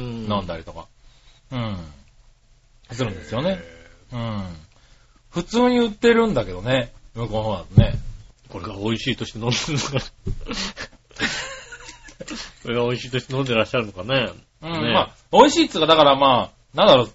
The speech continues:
Speaker 1: スポーツドリンクじゃないけど、まあ、
Speaker 2: 嘘。
Speaker 1: 疲れた時になんかこれ飲んどくと、良くなるみたいな感じかな。
Speaker 2: まあ、ちょっと疲れてる時にね、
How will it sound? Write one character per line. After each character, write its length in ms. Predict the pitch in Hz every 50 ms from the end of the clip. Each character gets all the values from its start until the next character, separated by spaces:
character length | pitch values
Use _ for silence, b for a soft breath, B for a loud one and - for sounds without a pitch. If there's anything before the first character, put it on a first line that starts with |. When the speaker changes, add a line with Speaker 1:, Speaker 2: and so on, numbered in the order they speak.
| _ - -
Speaker 1:
ス 200 | - - - 110 104 - -
ポ 180 | 127 120 113 123
ー 40 | 117
ツ 100 | - -
ド 140 | 139 -
リ 140 | 123 123 123
ン 80 | 120 123
ク 80 | 127
じ 60 | 120 120
ゃ 40 |
な 180 | 117 117 117 120
い 60 | 117
け 80 | 107 120
ど、 100 | 113 113
ま 120 | 127 -
あ、 40 | -
Speaker 2:
嘘。 180 | 139 131 - 165
Speaker 1:
疲 120 | 214 -
れ 100 | 202 -
た 140 | 214 196 160
時 320 | - 165 147 - 139 135
に 240 | 127 131 139 139 135
な 180 | 131 131 131 131
ん 60 | 127
か 140 | 127 110 -
こ 160 | - 120 120
れ 380 | 120 120 120 120 117 113 113 _ _ _ - - _ _ _ - 127
飲 140 | 131 135
ん 40 | 135 131
ど 100 | 127 117
く 120 | - -
と、 420 | - 117 101 98 92 85 80 80 - - - - - - - - - - - - - - - - _ - - _ _ _ _ _ _ _ _ - 120
良 80 | 123
く 80 | 113 120
な 100 | 117 107
る 100 | 104 104
み 100 | 101 98
た 100 | - 92
い 20 |
な 80 | 90 -
感 100 | - 95
じ 60 | 139
か 0 |
な。 60 | 135
Speaker 2:
ま 60 | 127 -
あ、 20 |
ち 60 | 220
ょ 160 | 233 - 165
っ 40 | 147
と 60 | -
疲 100 | - 220
れ 120 | 220 214 196
て 80 | -
る 100 | 151 127
時 140 | 117 127 110
に 240 | - 147 147 139 131
ね、 260 | 214 254 240 214 -